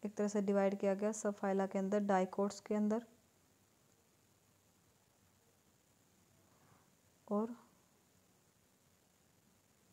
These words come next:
monocots के अंदर। ठीक है, फिर diocots को फर्दर डिवीजन्स के अंदर lignaceae and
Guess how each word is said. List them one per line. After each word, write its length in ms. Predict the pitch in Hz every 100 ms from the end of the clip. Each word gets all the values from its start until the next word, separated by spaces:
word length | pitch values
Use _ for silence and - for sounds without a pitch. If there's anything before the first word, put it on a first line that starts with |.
| _ _ _ _ _ -
monocots 640 | 220 214 208 208 196 190 -
के 120 | -
अंदर। 260 | 185 202 202 - _ _ _ _ _ _ _ _ _ - - - - _
ठीक 200 | - 233
है, 100 | 262 - - _ _ - -
फिर 120 | 214
diocots 500 | 196 196 196 226 226
को 120 | - 233
फर्दर 420 | - 202 196 226
डिवीजन्स 580 | 208 220 226 220 233 220
के 140 | 233
अंदर 200 | 220 220
lignaceae 680 | 208 196 202 208 208 247 262 254 - _ _ _ _ _ _ _ _ _ _ _ _ _ _ _ _ _ _ _ _ _ _ _ _ _ _ _ _ _ _ _ _ _ _ _ _ _ _ _ _ -
and 300 | 202 220 247